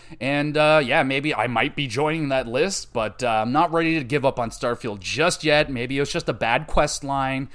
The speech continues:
and I'll find something better to do, but, uh, yeah, not a great week with me and Starfield, so that was disappointing. Been playing a little bit, uh, had to dive back into, uh, that Final Fantasy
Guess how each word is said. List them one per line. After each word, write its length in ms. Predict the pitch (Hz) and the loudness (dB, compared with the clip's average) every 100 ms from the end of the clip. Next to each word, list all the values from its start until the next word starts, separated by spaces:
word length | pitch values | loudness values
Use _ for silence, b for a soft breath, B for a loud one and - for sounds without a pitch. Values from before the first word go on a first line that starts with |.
| B B | B B
and 80 | 98 | -8
I'll 60 | |
find 280 | 101 120 131 | -2 0 0
something 340 | - 135 135 127 | -2 -4 -4 -2
better 260 | 131 127 | 0 0
to 100 | 110 | -6
do, 480 | 101 - 117 107 101 | -8 -4 -2 -2 -4
but, 320 | 113 101 - | -4 -4 -4
uh, 200 | 113 107 107 B B | -2 0 -2 B B
yeah, 380 | 147 214 160 101 101 | 8 10 10 6 4
not 200 | 143 190 | 4 4
a 60 | |
great 300 | 165 170 170 | 4 2 2
week 240 | 156 156 147 | 2 0 0
with 160 | 113 | -2
me 100 | 131 | -2
and 100 | 135 | -2
Starfield, 560 | 135 - 98 101 120 123 | -2 -4 -4 -2 -4 -4
so 140 | - | -2
that 80 | 104 | -2
was 120 | 135 | 0
disappointing. 920 | 143 139 117 - 117 110 135 147 190 - - - - - - | -2 -6 -6 -6 -6 -4 -2 -2 -4 -10 -18 -20 -20 -20 -8
Been 140 | 139 | -6
playing 340 | 123 147 151 151 | -2 2 2 2
a 40 | |
little 200 | 135 143 | 0 0
bit, 240 | 120 135 - | 0 0 0
uh, 240 | 113 110 107 | 0 2 2
had 180 | 127 | 0
to 60 | 107 | 0
dive 280 | 131 120 120 | 0 0 0
back 280 | 120 120 131 | 0 0 0
into, 540 | 117 - 123 110 104 B B B B | -6 -4 -4 -2 -6 B B B B
uh, 180 | 107 107 | 0 0
that 320 | 110 113 107 | 0 -2 -4
Final 320 | - 156 160 | 2 4 4
Fantasy 800 | 156 160 151 - 160 143 139 117 | 2 2 2 0 -2 -2 -2 -6